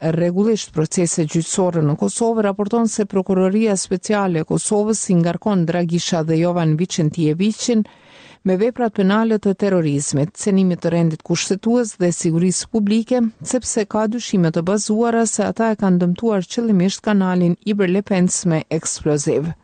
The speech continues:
Autoritetet dhe policia e Kosovës kanë thënë më herët se janë përdorur rreth njëzet kilogram eksploziv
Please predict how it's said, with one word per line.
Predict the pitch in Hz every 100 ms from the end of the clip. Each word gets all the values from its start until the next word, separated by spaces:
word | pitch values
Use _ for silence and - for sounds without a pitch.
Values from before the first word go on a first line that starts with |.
| _ - - - - - 180
Autoritetet | 185 190 175 165 165 220 214
dhe | 190 165
policia | 151 160 - 180
e | 160
Kosovës | 165 - 202 202 -
kanë | 165 160
thënë | 165 160
më | 156
herët | 180 196 214
se | -
janë | 170 156
përdorur | 165 156 185 196 185 180 170 -
rreth | 170 165 -
njëzet | 170 180 233 - 208 -
kilogram | 196 175 196 208 180
eksploziv | 180 - 180 170 165 233